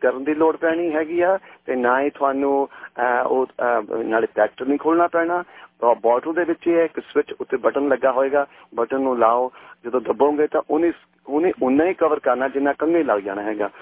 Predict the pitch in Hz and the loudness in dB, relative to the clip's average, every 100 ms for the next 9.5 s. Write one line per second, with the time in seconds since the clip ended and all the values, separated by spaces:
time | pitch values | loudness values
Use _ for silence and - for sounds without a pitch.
0 | - - 139 135 123 139 165 160 143 147 | -20 -4 -2 -2 0 2 2 0 0 0
1 | - 127 117 127 131 135 - 131 135 131 | 0 -4 -2 -2 -2 -4 -6 -8 -6 -2
2 | 131 127 113 - 110 127 151 160 - - | -2 2 0 0 -6 -2 0 -2 -8 -14
3 | 123 151 165 147 131 139 120 131 123 123 | -6 0 0 -2 -6 -6 0 2 2 0
4 | 123 - 123 113 117 117 110 110 127 127 | 0 0 2 2 0 0 -2 0 -2 -4
5 | 160 202 175 139 123 113 113 120 110 131 | -2 2 2 0 -4 -6 -4 -2 0 -2
6 | 135 - - - 151 - 135 127 135 123 | -4 -12 -16 -6 -6 2 2 2 -2 -2
7 | 120 117 131 143 175 - 131 117 - - | -2 -2 -2 -2 -4 -2 -2 -2 -8 -4
8 | 113 110 113 156 - _ 123 117 104 90 | -2 0 0 -2 -4 _ -4 -2 -2 -4
9 | 90 87 - - | -8 -10 -16 -20